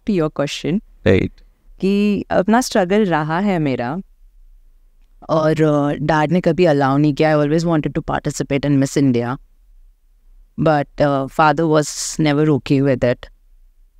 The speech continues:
Speaker 1: And then when I opted for this journey, he accepted, because उनको भी पता है कि एक एज के बाद आप ज़्यादा रेस्ट्रिक्शंस नहीं डाल सकते बच्चों।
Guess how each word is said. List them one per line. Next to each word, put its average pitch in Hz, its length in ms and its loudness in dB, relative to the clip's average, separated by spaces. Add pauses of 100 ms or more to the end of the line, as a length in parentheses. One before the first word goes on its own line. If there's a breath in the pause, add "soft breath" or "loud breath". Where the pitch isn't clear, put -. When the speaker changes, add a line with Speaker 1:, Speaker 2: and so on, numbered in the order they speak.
(320)
Speaker 1:
And 151 280 2
then 156 460 2
when 156 180 0
I 151 360 -2
opted - 360 -4
for 151 200 0
this - 360 -4 (120)
journey, 147 540 2 (1900)
he 214 420 0 (640)
accepted, 190 720 -2
because 170 360 -4 (100)
उनको 175 220 0
भी 202 100 0
पता 170 260 -2
है 180 80 0
कि 175 340 -2
एक 151 140 -6
एज 165 200 -4
के 165 140 0
बाद 151 220 0
आप 156 100 -2
ज़्यादा 143 300 2
रेस्ट्रिक्शंस 151 720 -2
नहीं 139 220 2
डाल 131 200 0
सकते 135 320 -4
बच्चों। 135 360 -4